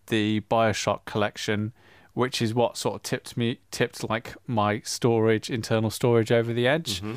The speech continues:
Speaker 1: 'Cause essentially, even though it comes in a box and a card, all
Speaker 2: Yeah.
Speaker 1: that is, is, you know, there's about, like,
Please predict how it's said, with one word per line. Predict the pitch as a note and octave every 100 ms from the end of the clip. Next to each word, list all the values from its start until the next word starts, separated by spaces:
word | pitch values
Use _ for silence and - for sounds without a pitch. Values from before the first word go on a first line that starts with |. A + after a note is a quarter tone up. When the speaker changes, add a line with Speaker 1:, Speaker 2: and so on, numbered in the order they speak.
| C3 -
Speaker 1:
'Cause | - A2+
essentially, | - B2 - A#2+ A2 G#2+ B2 -
even | C3 A2+ A2+
though | G#2+
it | -
comes | A#2 G#2+ G#2
in | G#2
a | G2
box | G#2+ G2+ - -
and |
a | G2+
card, | - G2+ F#2+ F#2 F#2 -
all | C3 G#2
Speaker 2:
Yeah. |
Speaker 1:
that | G2 G2
is, | G2 F#2+ G2+
is, | F#2 - - _ _ -
you | G#2+
know, | G2 F#2+
there's | G2+ G2 G#2+
about, | G#2 G2+ -
like, | G#2 G2